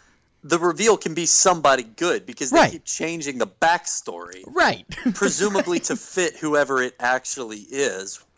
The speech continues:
Speaker 2: Right.
Speaker 1: But I feel like that's,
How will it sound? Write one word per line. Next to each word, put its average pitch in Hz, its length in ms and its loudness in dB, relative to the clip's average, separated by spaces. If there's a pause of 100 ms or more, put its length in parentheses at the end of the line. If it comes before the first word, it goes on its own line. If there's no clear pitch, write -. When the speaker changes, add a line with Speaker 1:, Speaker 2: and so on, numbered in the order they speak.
(440)
Speaker 2:
Right. 165 440 -4
Speaker 1:
But 175 120 0
I 170 60 0
feel 185 200 -4
like 165 180 -2
that's, - 1600 -10